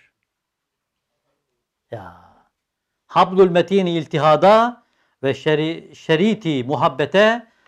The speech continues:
sarılmak zaruridir. Yani kardeşlik şeritine bağlanmak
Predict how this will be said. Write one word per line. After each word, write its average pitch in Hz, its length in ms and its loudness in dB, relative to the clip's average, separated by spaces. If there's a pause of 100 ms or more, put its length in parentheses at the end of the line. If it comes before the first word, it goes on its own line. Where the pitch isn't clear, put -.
(100)
sarılmak 156 800 0 (360)
zaruridir. 147 1080 0 (420)
Yani 170 580 0 (260)
kardeşlik 165 640 0
şeritine 139 560 -4
bağlanmak 143 680 0